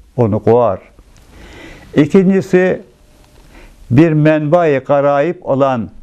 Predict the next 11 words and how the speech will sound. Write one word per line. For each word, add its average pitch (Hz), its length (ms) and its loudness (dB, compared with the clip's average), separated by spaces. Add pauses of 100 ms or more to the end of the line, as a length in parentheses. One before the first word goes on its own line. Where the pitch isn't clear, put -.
(800)
e, 117 280 0 (560)
Bedir, 147 680 0 (180)
Büyük 143 400 0
Bedir 160 280 2
Harbi'nde 131 880 -2 (540)
Ukkaşe 143 600 0
İbni 139 580 0 (220)
Muhassımıl 135 880 0 (380)
Esedi'nin 135 880 0 (800)
müşriklerle 151 920 0
dövüşürken 139 840 -2